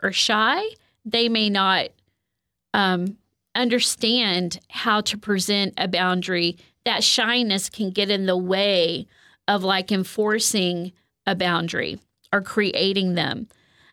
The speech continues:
Um, people sometimes who are cold and distant. Um,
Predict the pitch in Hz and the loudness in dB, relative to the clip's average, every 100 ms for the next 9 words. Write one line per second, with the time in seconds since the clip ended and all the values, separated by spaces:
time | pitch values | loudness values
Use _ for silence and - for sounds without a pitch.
0 | _ 208 208 202 196 202 _ _ _ - | _ 0 2 4 2 -2 _ _ _ -2
1 | 214 - 220 233 247 262 269 262 285 269 | -2 2 0 2 0 2 2 2 2 0
2 | 269 - 277 277 302 302 277 254 359 - | 0 0 4 4 4 2 2 2 -2 0
3 | 508 208 - - _ _ _ _ _ - | 0 0 -6 -10 _ _ _ _ _ -2
4 | 214 202 196 | 2 2 0